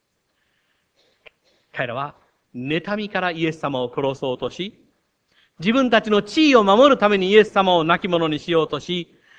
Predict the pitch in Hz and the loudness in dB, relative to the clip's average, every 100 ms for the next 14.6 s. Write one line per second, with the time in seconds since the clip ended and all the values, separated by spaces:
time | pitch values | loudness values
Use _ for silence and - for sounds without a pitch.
0 | - _ _ - 160 196 302 349 330 302 | -20 _ _ -18 -10 -6 -4 -2 -4 -2
1 | 254 247 220 202 - 311 330 269 214 220 | -2 0 0 0 -2 -4 -4 -4 4 6
2 | 208 196 190 196 180 185 - _ - - | 8 6 2 -2 0 0 -2 _ -14 -2
3 | 277 330 311 - 285 277 269 254 240 254 | 0 2 0 0 2 2 2 2 4 6
4 | 262 247 - - _ _ _ _ _ _ | 6 4 -4 -20 _ _ _ _ _ _
5 | - 226 202 - 190 185 185 180 180 170 | 0 2 2 0 2 2 2 2 0 2
6 | 180 170 170 156 180 170 - 185 170 - | 2 2 0 -2 -2 -2 -2 2 2 0
7 | - 156 214 294 294 262 240 240 233 226 | -8 0 2 4 4 2 2 2 2 2
8 | 233 - - - - 190 190 180 185 165 | 0 -2 -6 -16 -6 0 0 0 0 0
9 | 147 127 117 120 113 - _ _ - - | 0 -6 -10 -16 -16 -18 _ _ -20 -20
10 | - - _ _ _ _ _ - - 208 | -20 -20 _ _ _ _ _ -14 -8 -8
11 | 220 - 185 147 - - _ _ _ _ | -10 -10 -10 -10 -18 -20 _ _ _ _
12 | _ _ _ _ 151 185 233 220 214 233 | _ _ _ _ -12 -6 -4 -4 -4 -2
13 | 208 147 143 160 165 151 147 131 135 131 | 2 2 2 0 0 -4 -4 -4 -4 -6
14 | 156 202 226 226 208 - | -6 -4 -2 -2 -2 -6